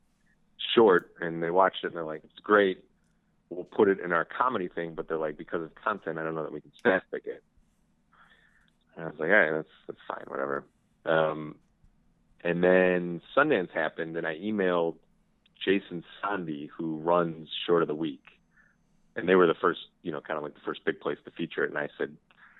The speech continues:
just wanna thank you, you know, for, you, you were the first one to believe in the film, got it at Sundance, blah, blah, blah.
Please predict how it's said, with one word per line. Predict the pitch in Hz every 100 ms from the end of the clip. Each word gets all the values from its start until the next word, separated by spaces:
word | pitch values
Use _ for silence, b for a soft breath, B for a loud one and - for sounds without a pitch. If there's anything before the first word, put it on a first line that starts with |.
| b _
just | - 87
wanna | 82 -
thank | 92 82
you, | 85 80 87
you | 80
know, | 71
for, | 73 69 _ -
you, | 80 - -
you | 82
were |
the | 80 -
first | 82
one | 82
to | 76
believe | 85 78
in |
the | 78 -
film, | 107 95 85
got | 82 78
it | 76
at | -
Sundance, | 78 76 73
blah, | 76
blah, | 71 69
blah. | 76